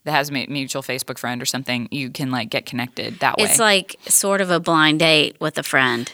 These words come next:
Speaker 1: Kind of, but it's not like a friend. It's like
Speaker 2: The
Speaker 1: a,
Speaker 2: friend
Speaker 1: you have
Speaker 2: doesn't
Speaker 1: a, new acquaintance, like a
Speaker 2: Right.
Speaker 1: mutual acquaintance. And it, but it
Speaker 2: Yes.
Speaker 1: could, you know, be just somebody you were Facebook friends with 'cause you went to camp with them, like, five years
Speaker 2: Yeah.
Speaker 1: ago, and it's like, oh,
Speaker 2: Oh,
Speaker 1: well.
Speaker 2: speaking of that, I had this friend that set me up on a blind date in college,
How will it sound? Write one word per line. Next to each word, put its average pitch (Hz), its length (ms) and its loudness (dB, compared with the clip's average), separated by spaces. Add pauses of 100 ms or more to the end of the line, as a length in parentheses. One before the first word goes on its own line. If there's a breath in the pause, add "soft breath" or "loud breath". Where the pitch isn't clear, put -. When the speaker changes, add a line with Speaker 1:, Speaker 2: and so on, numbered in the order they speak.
Speaker 1:
Kind 302 340 4
of, 175 340 4
but 220 140 2
it's 220 140 2
not 254 120 4
like 277 120 2
a 240 60 2
friend. 202 360 4
It's 165 160 2
like 180 140 4
Speaker 2:
The 170 80 6
Speaker 1:
a, - 20 6
Speaker 2:
friend 254 240 6
Speaker 1:
you 240 80 6
have 226 80 6
Speaker 2:
doesn't 240 340 4
Speaker 1:
a, 180 40 -8
new 214 100 6
acquaintance, - 560 0
like 170 80 2
a 196 40 6
Speaker 2:
Right. 180 100 8
Speaker 1:
mutual 180 240 4
acquaintance. 135 420 -2
And 190 100 6
it, 240 120 6
but 175 80 4
it - 80 6
Speaker 2:
Yes. 156 100 -4
Speaker 1:
could, 190 140 2
you 175 100 0
know, 139 140 2
be 135 160 -4
just 143 200 0
somebody 139 300 0
you 135 100 -4
were 143 80 -2
Facebook 143 320 -2
friends 135 200 -2
with 127 160 -4
'cause 151 180 -4
you 135 60 -2
went 139 120 0
to - 60 -6
camp 131 320 -2
with 135 120 -10
them, 120 180 -4
like, 120 160 -6
five 117 260 0
years 113 180 -4
Speaker 2:
Yeah. 165 60 -4
Speaker 1:
ago, 117 260 -2
and 123 140 -6
it's - 160 -8
like, - 220 -8
oh, - 40 -4
Speaker 2:
Oh, 214 40 2
Speaker 1:
well. 214 240 4
Speaker 2:
speaking 226 500 2
of 180 120 -4
that, 170 500 4
I 175 60 2
had 180 340 -2 (360)
this 175 200 -2
friend 170 340 0
that - 120 -4
set - 200 0
me 156 140 -2
up 156 240 -2
on 175 100 2
a 175 60 -2
blind 180 320 -2
date 180 220 -2
in 175 100 -6
college, 180 580 -4